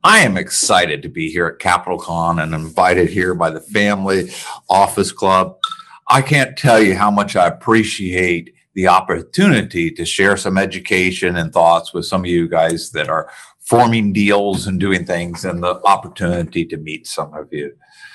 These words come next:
Uh, the use of retirement accounts can be very, very important when raising funds for syndication or any type of real estate transactions,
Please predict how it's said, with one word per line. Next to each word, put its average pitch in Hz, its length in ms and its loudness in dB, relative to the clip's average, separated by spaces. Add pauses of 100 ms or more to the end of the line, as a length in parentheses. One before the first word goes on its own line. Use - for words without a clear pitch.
(580)
Uh, 123 220 4
the 190 180 0
use 311 340 4
of 139 360 0
retirement 120 580 0
accounts 82 380 -4
can 104 160 -4
be 127 80 2
very, 117 520 2
very 90 420 2
important 78 640 0
when 82 280 -4
raising 98 540 0
funds 98 580 -2 (140)
for 90 420 0 (220)
syndication 110 1040 -2
or 143 200 2
any 196 240 -2
type - 280 -4
of 82 160 -8
real 87 160 0
estate 85 360 -4
transactions, 76 920 -6